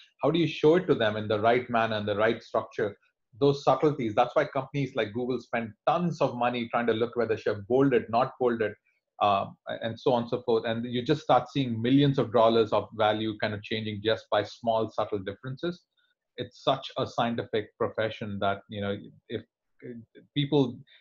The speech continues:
think of it more so as the painter, as I, as I gave you the analogy before, like, anybody can paint, but the answer is no. I mean, you effectively have to think about it truly as an experience designer.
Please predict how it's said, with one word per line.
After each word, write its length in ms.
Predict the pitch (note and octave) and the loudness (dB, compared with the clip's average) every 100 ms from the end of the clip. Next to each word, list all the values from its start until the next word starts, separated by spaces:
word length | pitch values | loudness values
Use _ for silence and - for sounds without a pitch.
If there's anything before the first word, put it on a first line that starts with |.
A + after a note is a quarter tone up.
| _ _ | _ _
think 180 | D3 C#3 | -2 2
of 140 | B2+ | 4
it 180 | B2+ B2 | 4 2
more 240 | A#2 B2 B2 | 2 2 4
so 160 | C3 | 4
as 120 | A#2 | 4
the 80 | G#2+ | 2
painter, 480 | - A2+ A#2 E3+ F#3 | 0 -2 0 -2 0
as 160 | A#2 A2+ | 0 0
I, 60 | G2+ | -2
as 160 | G#2 G#2 | -4 -4
I 60 | |
gave 200 | G#2+ A2 | -2 -2
you 60 | G#2+ | -2
the 80 | G#2+ | -2
analogy 380 | G#2 G#2 A2 A2+ | -2 -2 -2 -4
before, 340 | A#2 - C3 | -6 -4 -2
like, 180 | A2 G2+ | -2 -2
anybody 400 | G#2+ A#2 A#2+ A#2+ | -4 -4 0 -2
can 180 | A#2 A#2+ B2 | -2 -4 -4
paint, 240 | B2 D3+ - | -4 -6 -10
but 100 | G#2 | -4
the 60 | |
answer 320 | G#2 G#2+ G#2 G#2+ | -2 -2 -4 -4
is 160 | F#2+ | -4
no. 220 | G2+ G2+ | -4 -4
I 100 | G2+ | -4
mean, 180 | G2 G2 | -4 -8
you 160 | G2 G2+ | -8 -8
effectively 720 | F#2+ G2+ G2+ G#2 G2 G2 F#2+ _ _ _ | -6 -8 -8 -10 -8 -10 -12 _ _ _
have 140 | G#2 G2+ | -6 -6
to 80 | |
think 220 | G#2+ A2 G#2 | -8 -10 -4
about 180 | G#2 | -2
it 80 | G2+ | -2
truly 220 | - G2+ G2 | -4 -6 -4
as 80 | |
an 80 | G2 | -6
experience 400 | G2 _ G#2 G2 - | -10 _ -12 -12 -16
designer. 380 | F#2 F#2+ F#2+ | -12 -12 -12